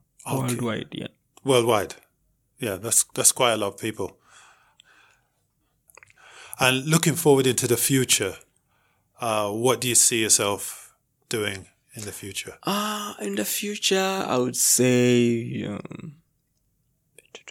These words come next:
Speaker 2: well, right, in the near future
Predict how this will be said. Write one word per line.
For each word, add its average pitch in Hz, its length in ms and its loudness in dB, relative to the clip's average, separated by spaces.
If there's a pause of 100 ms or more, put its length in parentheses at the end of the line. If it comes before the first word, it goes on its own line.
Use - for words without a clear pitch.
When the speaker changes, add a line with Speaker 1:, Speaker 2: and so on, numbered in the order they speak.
(1200)
Speaker 2:
well, 170 340 8
right, 127 360 8
in 123 100 6
the 123 100 10
near 135 220 10
future 107 800 4